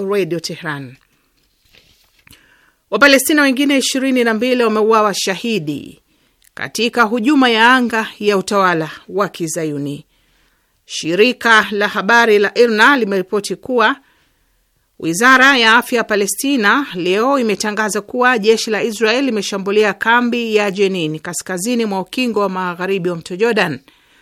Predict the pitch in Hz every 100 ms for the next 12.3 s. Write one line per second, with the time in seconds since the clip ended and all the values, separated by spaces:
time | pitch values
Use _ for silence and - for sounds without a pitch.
0 | _ _ _ - - - 165 175 190 214
1 | 214 247 233 302 233 220 208 202 - 214
2 | 196 - 240 220 214 196 208 180 196 190
3 | 175 170 190 180 180 156 147 156 151 160
4 | 160 160 _ _ _ _ _ _ _ _
5 | _ _ _ _ _ _ _ _ _ _
6 | _ - 214 240 285 370 320 330 269 302
7 | 294 269 233 240 233 233 277 269 254 311
8 | - 233 226 240 277 254 220 - 214 208
9 | 233 226 208 208 262 247 185 107 156 -
10 | 240 233 220 - 214 233 262 214 208 254
11 | 233 220 214 202 233 220 190 190 180 -
12 | 226 175